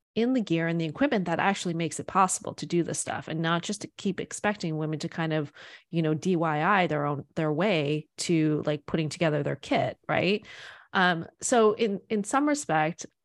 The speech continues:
you know, I'm a little fr-, <laughs> like, frustrated, but I do think, like, we're starting to see,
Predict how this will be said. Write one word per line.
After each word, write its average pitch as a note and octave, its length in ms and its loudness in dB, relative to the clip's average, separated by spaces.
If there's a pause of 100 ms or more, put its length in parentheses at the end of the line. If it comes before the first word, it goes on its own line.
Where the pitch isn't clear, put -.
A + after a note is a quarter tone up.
you F3 140 -4
know, - 280 -2 (400)
I'm E3+ 260 -2
a E3+ 60 0
little E3+ 240 0 (260)
fr-, - 180 0 (240)
<laughs> A3 240 0
like, D4 180 2
frustrated, F3 840 2 (440)
but B3 120 6
I C4 100 8
do C4 200 4
think, A#3+ 320 0
like, F#3+ 160 0
we're F#3+ 140 0
starting F3 540 0
to - 160 -8
see, E3 600 -2